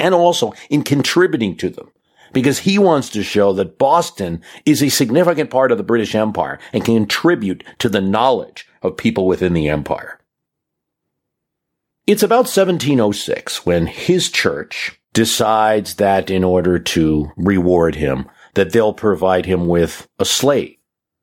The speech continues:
Mather names him Onesimus. Now, yes,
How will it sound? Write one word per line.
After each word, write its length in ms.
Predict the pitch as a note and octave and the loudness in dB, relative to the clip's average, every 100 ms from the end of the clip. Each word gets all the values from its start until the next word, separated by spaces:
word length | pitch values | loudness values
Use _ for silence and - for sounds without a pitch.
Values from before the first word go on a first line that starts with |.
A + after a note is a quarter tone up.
| _ _ _ _ _ | _ _ _ _ _
Mather 340 | F2 F2+ - F#2+ | -2 -2 -2 -2
names 320 | F2 E2+ - | 0 -2 0
him 320 | E2+ E2 D#2 D#2+ | 0 -2 -4 0
Onesimus. 760 | E2+ F#2 - C2+ C2 - - _ _ _ _ _ _ _ _ _ _ - | 0 0 -4 -8 -12 -18 -20 _ _ _ _ _ _ _ _ _ _ 0
Now, 500 | C3 C#3 C#3 A#2+ A2+ | 2 4 2 -2 -8
yes, 760 | A#2+ C#3 C#3+ - - - - | -2 0 0 -2 -10 -12 -14